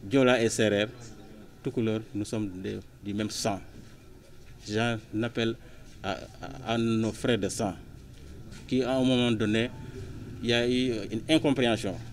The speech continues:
ont pris la brousse. Et heureusement, le gouvernement sénégalais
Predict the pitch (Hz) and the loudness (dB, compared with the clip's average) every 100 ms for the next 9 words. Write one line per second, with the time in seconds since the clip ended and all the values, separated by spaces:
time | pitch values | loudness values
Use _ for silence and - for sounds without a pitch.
0 | - - - - - - - 117 107 135 | -14 -16 -16 -16 -18 -16 -6 -4 0 2
1 | 135 139 - - - 117 104 107 95 - | 2 0 -8 -16 -2 0 2 0 -2 -6
2 | - - - - - - - - 120 131 | -12 -14 -16 -16 -16 -14 -12 -10 -8 2
3 | 160 160 127 131 113 113 - - - - | 8 8 8 4 2 -2 -8 -12 -10 -10
4 | - - - 104 110 143 139 131 127 113 | -12 -12 -8 -4 0 4 6 6 4 2
5 | 95 - - - 127 120 107 92 | -2 -8 -10 0 4 6 4 2